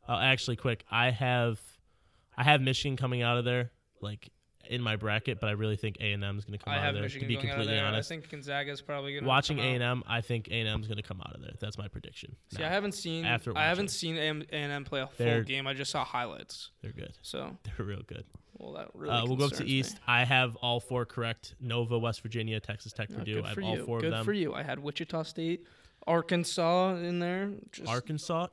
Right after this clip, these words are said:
Speaker 2: Yeah.
Speaker 1: What the fuck is wrong with you?
Speaker 2: What the hell's wrong with me? Um,
Speaker 1: You picked them over Butler? That was
Speaker 2: I,
Speaker 1: your first
Speaker 2: yeah,
Speaker 1: mistake.
Speaker 2: that was my first mistake. But
Speaker 1: Also
Speaker 2: then I also just didn't think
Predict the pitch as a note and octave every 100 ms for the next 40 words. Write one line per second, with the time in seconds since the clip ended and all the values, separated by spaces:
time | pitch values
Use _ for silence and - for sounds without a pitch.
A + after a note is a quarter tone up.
0 | - - D3+ D3 D3+ - _ _ _ _
1 | - _ _ _ _ _ - A#2+ C#3 -
2 | E3+ - - _ D#3 C#3+ C3+ D3+ C3+ -
3 | - _ _ _ _ _ - - D#3 E3
4 | G#3 G3+ F3+ F#3 G3 G#3 A3+ A#3+ E3+ D#3
5 | D3+ C3+ C#3 F3+ F#3+ F3+ E3 D3+ B2+ C3+
6 | F3+ E3 D#3+ D#3+ E3+ C#3+ C#3+ E3 E3+ D3+
7 | D3+ F#3+ G#3 F#3 F#3 E3+ D#3 D#3 - D3+
8 | D3+ C3 D3+ F3+ E3 F3 F3+ F3+ F3 E3+
9 | D3+ C#3+ F3 E3+ - E3+ D#3+